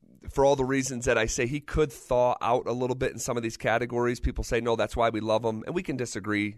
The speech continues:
or, or agree to disagree on some of this stuff. But Jokic is not some socialite. Jokic does not care about, like, the N B A is so buddy-buddy.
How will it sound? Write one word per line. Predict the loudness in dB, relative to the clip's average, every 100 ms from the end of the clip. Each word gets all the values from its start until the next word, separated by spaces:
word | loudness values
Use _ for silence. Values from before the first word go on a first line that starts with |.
| -8
or, | -4 -2
or | 0 2
agree | 0 2 0
to | 0
disagree | -2 -4 -4 -2 -2
on | -2
some | -4
of | -4
this | -4
stuff. | 0 0 0 _ _ _ _ _ _ _ _ _ _ _ -6
But | -2 -2 _ _ -20 _ _
Jokic | 0 2 0 -4
is | -2
not | -2 -2
some | -4
socialite. | -2 0 2 0 -4 -4 -8 -14 _ _ _ _ _ _
Jokic | 0 0 2 -2 0
does | -2
not | -2 -4 -4
care | -2 2 4 4
about, | 2 2 2 2
like, | 2 0 -2
the | -4
N | -2 0
B | 0
A | 2
is | 2
so | 4 2
buddy-buddy. | 4 0 2 0 0 0 -2